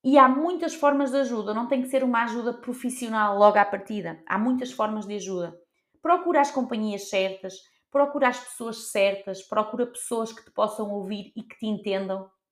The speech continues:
Participa em grupos ou em workshops ou em eventos ou em cursos de empreendedorismo ou ligados àquela área em que tu sentes que, que estás a precisar de mais ajuda.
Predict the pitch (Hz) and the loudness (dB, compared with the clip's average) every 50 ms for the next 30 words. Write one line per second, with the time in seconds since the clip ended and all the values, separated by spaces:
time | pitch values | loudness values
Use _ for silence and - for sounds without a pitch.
0 | _ _ _ _ _ _ _ _ _ _ _ _ _ _ _ _ _ _ _ _ | _ _ _ _ _ _ _ _ _ _ _ _ _ _ _ _ _ _ _ _
1 | - 294 285 294 - - 320 - - 302 269 240 202 214 247 262 262 262 - 214 | 4 6 6 4 4 -2 -2 -2 0 2 2 2 2 2 0 0 -2 -4 -6 -4
2 | 226 226 233 233 240 226 - - - - - 202 202 220 220 208 185 208 202 214 | -4 -4 -2 -4 -6 -8 -8 -10 -10 -4 0 2 2 2 2 0 -2 -2 -2 -2
3 | 214 214 208 208 196 170 180 208 220 220 214 220 - 202 208 208 202 190 196 - | -2 -4 -6 -6 -6 -4 -2 -2 -2 -2 -2 -4 -4 -4 -2 -4 -4 -8 -10 -8
4 | - 226 247 247 - - - 196 180 - - - _ _ _ - 208 247 277 262 | -2 -2 -2 -2 -2 -6 -14 -14 -16 -16 -18 -20 _ _ _ -4 2 4 4 4
5 | 254 262 262 247 240 214 202 190 175 190 190 214 220 240 247 - 220 214 202 196 | 4 2 0 0 0 -2 -4 -4 -2 -2 -2 0 -2 -4 -4 -4 -6 -8 -8 -8
6 | - - - 208 220 226 240 254 240 226 208 - 214 208 208 - 226 220 202 190 | -8 -4 -4 -2 -2 -2 0 0 0 0 0 0 0 -2 0 0 -2 0 2 2
7 | 185 190 202 202 208 196 196 190 180 - - - 202 202 190 - _ _ - 208 | 2 4 4 2 2 0 -2 -4 -6 -8 -8 -12 -12 -12 -14 -14 _ _ -18 -16
8 | - - - 214 214 214 214 - - - - _ - 196 190 180 - - - - | -12 -8 -6 -4 -4 -4 -6 -12 -16 -20 -20 _ -16 -14 -14 -14 -14 -8 -2 0
9 | 196 190 208 208 214 - - - 202 180 208 196 196 190 190 185 180 180 175 180 | 0 0 0 -2 -8 -10 -12 -8 -2 0 2 2 2 0 -2 -2 -2 -2 -4 -6
10 | 165 165 202 208 196 196 190 190 | -6 -6 -8 -6 -4 -4 -6 -6